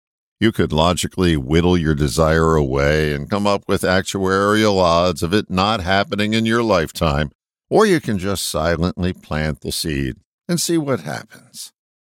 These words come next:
What seeds are you holding on to that could be planted today? What unofficial beginning can start right now?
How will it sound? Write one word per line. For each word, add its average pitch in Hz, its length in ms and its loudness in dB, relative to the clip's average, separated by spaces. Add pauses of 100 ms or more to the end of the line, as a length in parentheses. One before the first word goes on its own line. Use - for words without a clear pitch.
(100)
What 160 220 -2
seeds 113 400 0
are 82 60 0
you 71 180 0
holding 73 400 0
on 67 220 -2
to 78 180 -2
that 65 260 -2
could 69 160 -6
be 69 140 -6
planted 95 560 -4
today? 64 540 -6 (440)
What 190 240 0 (140)
unofficial 123 560 -2
beginning 80 500 0
can 65 260 -4
start 62 540 -6
right 69 420 -4
now? 82 440 -4